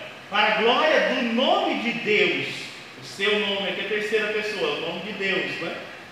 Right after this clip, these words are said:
Para o nosso bem e o de toda a Santa Igreja. Essa é a ideia da oração, né?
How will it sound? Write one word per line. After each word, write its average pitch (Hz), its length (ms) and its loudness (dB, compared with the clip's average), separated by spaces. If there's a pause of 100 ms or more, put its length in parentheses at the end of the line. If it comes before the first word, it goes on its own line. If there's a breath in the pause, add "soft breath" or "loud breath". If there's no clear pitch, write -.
(140)
Para 202 240 6
o 196 100 2
nosso 202 360 2
bem 196 380 0
e 208 40 0
o 196 40 0
de 190 180 -4
toda 180 200 -6
a 180 40 -6
Santa 180 280 -10
Igreja. - 320 -8 (400)
Essa 214 440 4
é 214 140 4
a 202 140 6
ideia 190 220 2
da 185 120 2
oração, 180 460 0
né? 120 320 -4